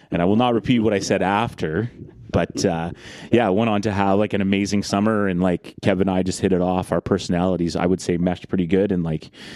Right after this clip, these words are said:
you know, you taught me a lot about the game. But, yeah, it was an interesting, um, an interesting hoops recruiting journey to get to that point. <laughs> Um, but, you know,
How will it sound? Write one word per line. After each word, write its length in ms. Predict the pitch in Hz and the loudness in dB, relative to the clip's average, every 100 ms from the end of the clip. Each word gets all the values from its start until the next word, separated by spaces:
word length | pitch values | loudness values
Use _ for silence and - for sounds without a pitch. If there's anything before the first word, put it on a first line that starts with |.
| - - - | -18 -10 -2
you 80 | 85 | 0
know, 120 | 90 | 2
you 80 | 95 | 0
taught 280 | 76 87 80 | -2 -2 0
me 80 | 85 | 0
a 40 | |
lot 140 | 82 80 | 0 0
about 200 | 82 - | 0 -2
the 80 | |
game. 220 | - 85 85 | -2 0 0
But, 80 | 85 | 0
yeah, 180 | 90 80 | 0 -2
it 60 | |
was 140 | 85 98 | -2 -2
an 100 | 104 | -2
interesting, 800 | 120 117 - 104 - 104 101 98 - 98 | -2 -2 -4 -4 0 0 0 -2 -2 0
um, 560 | 90 87 82 80 78 _ - - | 2 2 0 -2 -4 _ -6 -2
an 100 | 110 | 0
interesting 600 | - 151 151 - 117 95 - - - - | 0 -4 -2 -2 0 -2 -6 -20 -20 0
hoops 300 | 131 135 - | 0 0 -6
recruiting 480 | - - 143 123 98 | -4 0 2 2 0
journey 340 | 101 98 98 | 0 0 -2
to 160 | - 92 | -2 -2
get 200 | 101 - | -2 -2
to 100 | 98 | -2
that 220 | 85 78 | -2 -4
point. 440 | - 82 78 - 127 - - | -4 -4 -4 -6 -8 -6 -6
<laughs> 120 | - | -2
Um, 500 | 104 104 104 104 90 - _ _ - | 2 2 2 0 -4 -10 _ _ -2
but, 180 | 147 143 | 0 2
you 80 | 147 | 0
know, 340 | 139 202 135 | 2 0 -2